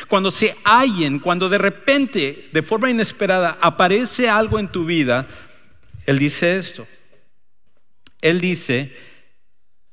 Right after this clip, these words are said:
"Sabiendo, cuando se hallen en diversas pruebas, sabiendo que la prueba de su fe produce", y quiero hacer una pausa ahí un segundo. La razón del gozo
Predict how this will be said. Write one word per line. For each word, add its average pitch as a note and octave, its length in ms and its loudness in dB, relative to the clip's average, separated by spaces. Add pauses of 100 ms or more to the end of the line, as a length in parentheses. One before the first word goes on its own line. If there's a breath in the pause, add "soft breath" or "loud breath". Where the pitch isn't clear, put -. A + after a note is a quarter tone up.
(240)
"Sabiendo, F3+ 1200 0
cuando F3 300 0
se G#3+ 140 2
hallen B3+ 300 2
en G#3+ 100 0
diversas G3 420 0
pruebas, C#3 360 0
sabiendo A3+ 800 0
que A3 120 0
la F3 240 0
prueba A#3+ 380 2
de G3+ 80 -2
su D#3 180 -4
fe A3 460 -2 (640 loud breath)
produce", C#3 680 -4
y G#2+ 140 -10
quiero D3 240 2
hacer C#3 200 -4
una C#3+ 240 -2
pausa C#3 360 -2
ahí B2 120 -4
un B2 100 -6
segundo. G2 440 -10 (1080 soft breath)
La D#3+ 140 4
razón A#3+ 480 -2
del A3+ 180 0
gozo C#3 460 -6